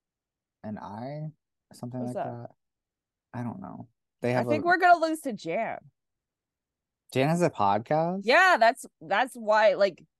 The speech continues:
Speaker 2: everyone's
Speaker 1: Oh.
Speaker 2: getting podcasts, so this is why we're like, "This might be our last year."
Speaker 1: Yeah, that's fine, girls.
Speaker 2: So,
Speaker 1: Um,
Speaker 2: well, okay, the funny thing about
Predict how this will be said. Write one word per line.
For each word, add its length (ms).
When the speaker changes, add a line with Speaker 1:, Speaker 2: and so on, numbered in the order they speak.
Speaker 2:
everyone's 380
Speaker 1:
Oh. 20
Speaker 2:
getting 220
podcasts, 580
so 120
this 140
is 60
why 160
we're 160
like, 180
"This 180
might 200
be 100
our 100
last 280
year." 220
Speaker 1:
Yeah, 360
that's 180
fine, 240
girls. 600
Speaker 2:
So, 100
Speaker 1:
Um, 520
Speaker 2:
well, 340
okay, 280
the 120
funny 280
thing 180
about 320